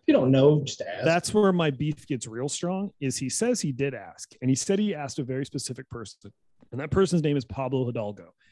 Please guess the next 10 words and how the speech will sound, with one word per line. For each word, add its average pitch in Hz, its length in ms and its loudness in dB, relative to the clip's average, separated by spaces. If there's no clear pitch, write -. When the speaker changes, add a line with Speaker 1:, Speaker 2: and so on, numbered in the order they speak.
Speaker 2:
And - 80 -12
Pablo 208 280 2
Hidalgo 147 460 2
writes 123 440 -6
a 123 60 -4
bunch 127 260 -2
of 131 80 -6
those 120 240 -4
encyclopedia 127 1000 -4
of, 127 540 -6